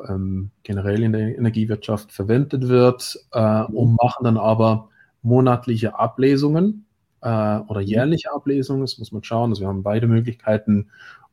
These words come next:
Speaker 1: und dann werden die entsprechenden Buchungen, Korrekturbuchungen ausgelöst. Also was der Kunde
Speaker 2: Ja.
Speaker 1: dann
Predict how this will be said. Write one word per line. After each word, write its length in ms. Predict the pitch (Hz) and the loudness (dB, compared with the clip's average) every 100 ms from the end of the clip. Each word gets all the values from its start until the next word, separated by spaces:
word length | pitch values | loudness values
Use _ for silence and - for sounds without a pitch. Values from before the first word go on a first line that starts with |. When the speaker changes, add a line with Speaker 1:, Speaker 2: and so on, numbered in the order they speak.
| - | -2
Speaker 1:
und 140 | 120 | 2
dann 200 | 117 123 | 6 6
werden 380 | 123 123 123 123 | 8 6 6 4
die 80 | 113 | 4
entsprechenden 880 | 107 104 - 113 117 110 107 104 - | 2 0 0 0 4 4 4 0 -6
Buchungen, 1040 | 131 120 117 135 - 123 113 107 107 123 - | -14 -4 2 4 4 4 4 4 2 -2 -6
Korrekturbuchungen 840 | - 107 - 127 131 117 117 107 | -2 -2 4 4 6 2 0 0
ausgelöst. 760 | 87 95 - 104 90 85 92 | 0 -4 -8 -12 -10 -10 -8
Also 200 | 101 101 | -4 0
was 200 | 120 123 - | 2 0 -2
der 120 | 107 | -8
Kunde 400 | - 147 160 151 | 0 6 8 8
Speaker 2:
Ja. 60 | |
Speaker 1:
dann 200 | 131 113 | 6 4